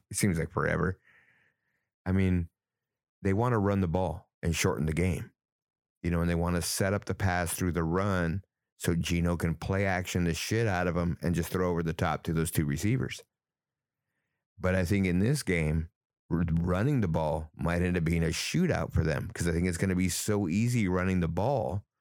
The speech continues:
They're gonna get such big chunks. They're gonna score fast. And now the Chargers are just,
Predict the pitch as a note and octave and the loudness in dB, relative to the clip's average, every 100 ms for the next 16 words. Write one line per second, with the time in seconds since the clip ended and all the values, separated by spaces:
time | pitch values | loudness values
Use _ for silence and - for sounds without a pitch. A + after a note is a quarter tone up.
0 | _ _ _ - F#2 F#2+ F2+ D#2+ - G2+ | _ _ _ -2 0 2 0 -2 0 -2
1 | F2 E2 F#2+ F2+ - - C3 A#2+ G2 G2+ | 0 0 0 -2 -2 2 4 4 2 2
2 | F#2 - - G#2+ G2 - F#2 D3+ D#3+ - | 0 -2 -2 0 2 2 2 2 0 -2
3 | - - - _ _ _ _ _ _ D#2 | -4 -4 -10 _ _ _ _ _ _ 0
4 | F2 F#2 F#2+ F#2 F#2 E2 D#2+ F#2 A#2 A#2 | 2 2 2 0 0 -2 -2 0 0 0
5 | F2+ F2 F2 E2 | 0 2 0 0